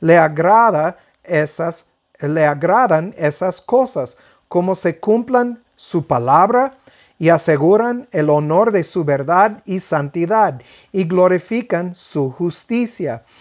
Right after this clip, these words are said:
y especialmente cuando son la manera que se utiliza a redimir a los hombres de la maldad de sus caminos. Entonces, agrada a Dios poner en práctica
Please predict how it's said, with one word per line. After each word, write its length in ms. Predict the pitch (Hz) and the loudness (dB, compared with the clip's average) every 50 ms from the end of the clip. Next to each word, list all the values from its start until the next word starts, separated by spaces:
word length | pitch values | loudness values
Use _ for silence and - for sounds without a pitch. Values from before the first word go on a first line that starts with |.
| - _ _ _ - | -20 _ _ _ 0
y 120 | 196 175 | 2 2
especialmente 960 | 180 175 - 185 180 165 - 190 160 165 165 175 202 233 240 - - 180 160 | 2 2 2 0 0 2 2 2 2 2 4 2 2 2 0 0 -2 -4 -2
cuando 260 | - 180 175 170 175 | 0 -2 0 0 0
son 360 | 170 - - - 190 196 208 202 | -2 -2 0 0 0 0 2 2
la 160 | 185 165 160 | 0 0 0
manera 560 | 160 156 151 151 160 180 214 233 254 247 - | 0 0 -2 0 0 2 2 2 0 -2 -4
que 160 | - 220 202 | -4 -4 -4
se 180 | - - 175 160 | -2 -2 -2 -2
utiliza 880 | 165 170 160 165 156 156 180 220 254 247 - - 156 135 135 160 - - - - - - _ | -2 -4 -2 -2 -2 -2 -2 -2 -4 -4 -4 -4 -4 -2 -2 -4 -6 -10 -18 -20 -20 -10 _
a 140 | - 160 | 0 2
redimir 640 | 165 165 175 170 160 160 156 151 165 196 220 240 247 | 2 4 4 4 4 2 0 -2 0 0 0 2 2
a 80 | 247 240 | 0 2
los 260 | 233 240 240 240 - | 0 0 -2 0 -2
hombres 400 | 180 156 151 151 160 170 170 151 | -2 -2 0 0 -2 -4 -4 -4
de 120 | 160 156 | -4 -4
la 160 | 156 156 151 156 | -2 -2 -4 -4
maldad 720 | 151 151 147 147 143 147 190 202 214 180 151 147 156 165 - - - _ _ _ | -4 -4 -4 -4 -4 -2 0 2 2 2 2 0 -2 -8 -14 -20 -20 _ _ _
de 400 | - 151 151 151 139 131 139 156 143 | -4 0 2 2 2 2 -2 -6 -10
sus 540 | - - - - 147 131 104 117 - - - _ - | -12 -12 -10 -8 -8 -8 -8 -10 -12 -18 -20 _ -8
caminos. 800 | - 170 170 175 214 262 285 254 208 135 107 - - - - _ _ _ _ _ _ _ _ _ _ _ _ - | -6 -4 -2 0 0 0 0 0 -2 -4 -6 -10 -14 -20 -20 _ _ _ _ _ _ _ _ _ _ _ _ -4
Entonces, 800 | - 180 180 165 - 226 247 285 285 - - 135 - - - - - - - - - _ _ | -2 -2 0 2 4 4 4 4 2 -2 -6 -8 -8 -10 -16 -20 -20 -20 -20 -20 -20 _ _
agrada 800 | - 170 165 160 143 156 160 170 208 269 294 302 277 233 - 170 | 2 2 2 2 2 0 2 4 4 4 4 2 0 -2 0 -2
a 80 | 165 | -2
Dios 320 | 147 151 143 139 151 147 - | -2 -2 -2 -2 -2 -4 -4
poner 340 | - - 175 170 175 180 175 | -4 -4 -2 -2 -2 -2 -2
en 140 | 170 165 | -2 -4
práctica 800 | 156 _ - 196 214 247 254 - - 180 151 - - 139 147 160 | -6 _ -4 -2 0 -2 -2 -4 -8 -10 -10 -8 -8 -8 -8 -8